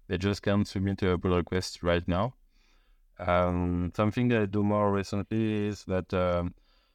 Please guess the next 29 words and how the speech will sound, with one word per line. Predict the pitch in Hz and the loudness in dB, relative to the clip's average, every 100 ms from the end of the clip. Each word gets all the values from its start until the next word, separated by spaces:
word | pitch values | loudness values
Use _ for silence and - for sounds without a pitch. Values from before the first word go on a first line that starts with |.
| _ _ | _ _
um, | 90 85 85 85 - - | -6 -4 -2 -4 -4 -4
I | |
prefer | 92 120 113 135 | -2 0 0 -2
to | - 117 | 0 0
receive | 107 - 117 | 0 0 -2
a | 107 | -2
pull | - | -2
request | 104 101 98 101 - | -2 0 -2 -4 -4
immediately | 110 101 101 98 110 113 104 _ _ - _ _ _ | -2 -2 -2 -4 -2 -4 -4 _ _ -20 _ _ _
rather | 92 95 107 110 | 0 2 4 2
than | 98 95 95 | 2 0 0
people | 98 104 101 98 85 - - - | -2 0 2 0 -2 -12 -14 -4
getting | 95 - 104 | -4 0 0
into | 98 92 95 | 0 0 0
is-, | 92 90 - | 0 -2 -6
issues | 104 92 117 104 | -6 -4 -2 0
and, | 98 92 | 0 2
uh, | 87 | -2
claiming | 85 110 104 107 107 | 0 0 2 2 2
the | 98 | 0
issue, | 92 90 127 | 0 -2 -4
because, | 123 90 98 95 - - _ - - - | -4 -2 -4 -4 -12 -20 _ -20 -20 -6
uh, | 85 87 87 | -2 -2 -2
very | - 104 113 117 | -2 0 2 0
often | 110 - 113 113 110 | 0 0 0 0 0
people | 107 - 98 | -2 0 -2
claim | - 107 107 | 0 0 2
an | 101 | 0
issue | 101 - 113 143 | 0 -2 -2 -2